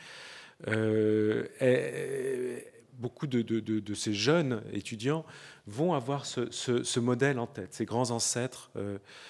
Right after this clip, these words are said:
euh, et, et, et cette envie de faire quelque chose, cette en-, ce, ce sentiment que, euh, ils seraient nés juste peut-être dix ans plus tôt, ils auraient été résistants, ils ne l'ont pas été,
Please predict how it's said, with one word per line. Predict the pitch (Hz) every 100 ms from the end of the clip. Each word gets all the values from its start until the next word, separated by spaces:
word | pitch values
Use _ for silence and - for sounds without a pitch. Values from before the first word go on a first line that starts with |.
| - -
euh, | - 117 117 113 117
et, | 127 120 120 120
et, | 120 120 123 127 127 127
et | 123
cette | 143 131
envie | 131 135 185
de | 123
faire | - 180 160
quelque | 127 -
chose, | 117 - 101 92
cette | - 107 107
en-, | 107 - - - - -
ce, | - 120
ce | - 110
sentiment | 127 127 127 139 160
que, | - 131 135 131 117 117 107
euh, | 87 -
ils | 85
seraient | - 127
nés | 131 139
juste | 120 139 - 123
peut-être | 113 - 120 107
dix | 113 123
ans | 127
plus | 120
tôt, | - 143 165
ils | 127 120
auraient | 131 131
été | 127 151
résistants, | 123 107 104 - 120 160 185
ils | 117
ne |
l'ont | 117
pas | 113 113
été, | 104 - 110